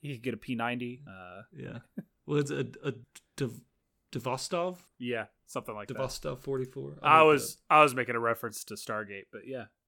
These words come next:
Speaker 2: It's important. I need to look it up.
Speaker 1: Yeah, no, it's very, very important.
Speaker 2: D D forty-four Dostovoy.
Speaker 1: There you go.
Speaker 2: Dostovoy.
Speaker 1: But that's
Speaker 2: Cool.
Speaker 1: not even an up-, that's not an upgrade from a Deagle.
Speaker 2: I don't know.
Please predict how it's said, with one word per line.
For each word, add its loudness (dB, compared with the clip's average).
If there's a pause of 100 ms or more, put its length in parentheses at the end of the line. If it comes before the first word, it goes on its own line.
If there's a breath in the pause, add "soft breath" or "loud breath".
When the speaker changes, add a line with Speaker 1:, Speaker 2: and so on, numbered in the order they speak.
Speaker 2:
It's -8
important. -4
I -4
need -8
to -14
look -10
it -8
up. -10
Speaker 1:
Yeah, 4
no, 0
it's -8
very, -4
very -10
important. -12 (220)
Speaker 2:
D 2
D 0
forty-four 0 (440)
Dostovoy. -4 (120)
Speaker 1:
There -16
you -18
go. -14 (180)
Speaker 2:
Dostovoy. -6 (180)
Speaker 1:
But -6
that's 4
Speaker 2:
Cool. 4
Speaker 1:
not 4
even 0
an -2
up-, -2
that's -4
not -2
an -2
upgrade -4
from -10
a -12 (220)
Deagle. -8 (320)
Speaker 2:
I -6
don't -6
know. -14